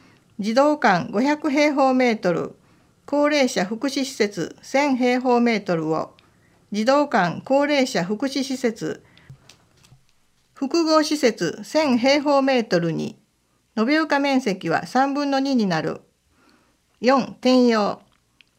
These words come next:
廃止した施設を別用途の施設に変えること。廃校となった小学校、四千平方メートル。公民館、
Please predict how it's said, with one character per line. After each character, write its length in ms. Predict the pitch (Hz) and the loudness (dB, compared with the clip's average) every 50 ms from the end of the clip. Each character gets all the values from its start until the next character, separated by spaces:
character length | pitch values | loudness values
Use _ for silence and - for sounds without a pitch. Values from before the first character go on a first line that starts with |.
| - - _ _ _ _ _ _ _ _ _ _ - _ _ _ | -20 -20 _ _ _ _ _ _ _ _ _ _ -20 _ _ _
廃 300 | - - 285 294 320 330 | -6 -2 0 0 0 0
止 180 | 320 - 320 320 | -2 -2 -4 -4
し 100 | - - | -2 -2
た 140 | 294 277 | -2 -2
施 220 | 277 - 262 240 226 | 0 0 0 0 0
設 160 | - - 190 | 0 0 0
を 220 | 175 156 - - - _ - _ _ _ _ _ _ _ _ - | 0 0 -2 -6 -12 _ -20 _ _ _ _ _ _ _ _ -8
別 320 | - 220 277 302 302 - 285 | -2 0 0 0 0 -2 -2
用 240 | 285 311 311 294 277 | 0 2 2 2 2
途 140 | 285 214 | 0 0
の 120 | 196 185 170 | 0 0 -2
施 120 | 170 - | -2 -2
設 260 | - 262 233 240 214 | 0 0 0 0 -2
に 140 | 180 175 - - | -4 -4 -4 -2
変 180 | - 233 233 233 | 0 2 2 2
え 40 | |
る 100 | 226 226 | 2 0
こ 140 | 226 226 202 | -2 -2 -2
と。 280 | 208 - 160 - - - - - - - _ _ _ _ _ _ _ - | 0 0 -2 -2 -4 -10 -18 -20 -20 -20 _ _ _ _ _ _ _ -8
廃 280 | - 277 302 320 320 | -2 -2 0 0 -2
校 180 | 320 - 320 311 | -2 -2 -2 -2
と 140 | 311 269 233 | 0 0 0
な 120 | 214 202 | 2 0
っ 80 | 196 196 | 0 -2
た 100 | 202 190 | -4 -4
小 280 | 190 - 247 247 240 | 0 2 2 2 2
学 280 | 233 233 220 220 226 - | 2 0 -2 -2 -6 -6
校、 360 | - 185 156 - - - _ _ _ _ _ _ _ _ _ _ _ - | -2 -2 -2 -2 -4 -8 _ _ _ _ _ _ _ _ _ _ _ -6
四 240 | - 254 285 330 339 | -2 2 2 2 2
千 320 | 320 - 339 320 311 302 277 | 0 0 0 2 2 0 0
平 240 | 294 302 302 285 | 0 0 0 0
方 200 | 262 294 285 277 | 0 0 2 2
メ 180 | 277 269 262 240 | 2 0 0 0
ー 60 | 220 220 | -2 -2
ト 120 | - 175 | -6 -6
ル。 200 | 175 - - - _ _ _ _ _ _ _ _ _ _ - - - - _ _ _ _ _ _ _ _ _ _ - | -6 -8 -12 -16 _ _ _ _ _ _ _ _ _ _ -20 -20 -20 -20 _ _ _ _ _ _ _ _ _ _ -4
公 220 | - 311 320 330 | 0 2 2 2
民 280 | 320 311 311 302 294 269 | 2 0 0 0 -2 0
館、 400 | 294 - 180 165 156 160 170 | 0 0 0 0 0 -4 -10